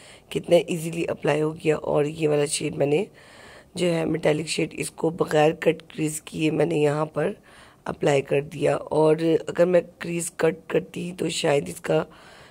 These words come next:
shade का जो color है वो थोड़ा light हो जाता और बिल्कुल same shade बन जाता,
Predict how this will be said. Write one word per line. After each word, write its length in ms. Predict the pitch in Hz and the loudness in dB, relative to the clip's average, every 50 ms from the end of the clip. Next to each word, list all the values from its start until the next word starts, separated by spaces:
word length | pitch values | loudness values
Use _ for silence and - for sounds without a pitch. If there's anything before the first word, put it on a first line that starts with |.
| - - | -14 -10
shade 420 | - - - - 160 165 160 156 | -6 -2 0 2 2 2 0 -2
का 260 | - - 175 165 160 | 0 2 4 6 6
जो 440 | 156 156 147 175 175 170 160 151 156 - - - | 4 2 -2 -4 -2 0 0 0 0 -4 0 2
color 260 | 156 151 151 156 160 | 4 6 6 6 8
है 80 | 165 | 6
वो 140 | 160 160 165 | 6 6 2
थोड़ा 220 | 160 - 175 170 160 | 0 0 0 2 2
light 420 | 156 151 147 139 143 - - - | 4 4 4 4 4 4 4 0
हो 80 | 165 156 | 0 4
जाता 300 | 160 151 151 - 160 160 | 4 4 4 4 4 2
और 320 | 151 - 101 147 143 143 | 4 4 6 6 4 4
बिल्कुल 440 | - 147 151 - - - - 135 156 | 2 -4 -6 -6 -8 -4 -4 -4 -4
same 360 | 156 - - 156 147 143 156 | -4 -4 -2 0 0 0 -2
shade 260 | 156 - 170 151 160 | -2 0 -2 0 2
बन 160 | 165 147 147 | 2 2 2
जाता, 340 | 147 147 139 139 - 160 170 | 4 2 2 4 2 0 0